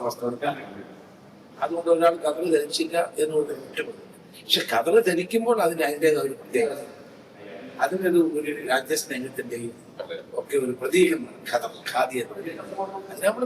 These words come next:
പുച്ഛിച്ചിട്ടാവില്ല. ഓരോരുത്തർക്ക് ഇഷ്ടമുള്ള പോലെ അവരുടെ വസ്ത്രം ധരിക്കാനുള്ള സ്വാതന്ത്ര്യം നമ്മുടെ നാട്ടിൽ ധരിക്കുന്നതാണ് കോൺഗ്രസ്സുകാർക്ക് നല്ലതെന്നാണ് എൻ്റെ അഭിപ്രായം. പക്ഷെ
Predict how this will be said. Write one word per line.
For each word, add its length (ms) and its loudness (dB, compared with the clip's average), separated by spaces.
പുച്ഛിച്ചിട്ടാവില്ല. 720 0
ഓരോരുത്തർക്ക് 440 0
ഇഷ്ടമുള്ള 420 4
പോലെ 160 0
അവരുടെ 260 2
വസ്ത്രം 340 0
ധരിക്കാനുള്ള 460 0
സ്വാതന്ത്ര്യം 500 0
നമ്മുടെ 280 -2
നാട്ടിൽ 240 -8
ധരിക്കുന്നതാണ് 520 4
കോൺഗ്രസ്സുകാർക്ക് 640 2
നല്ലതെന്നാണ് 640 2
എൻ്റെ 180 4
അഭിപ്രായം. 400 -2
പക്ഷെ 180 -4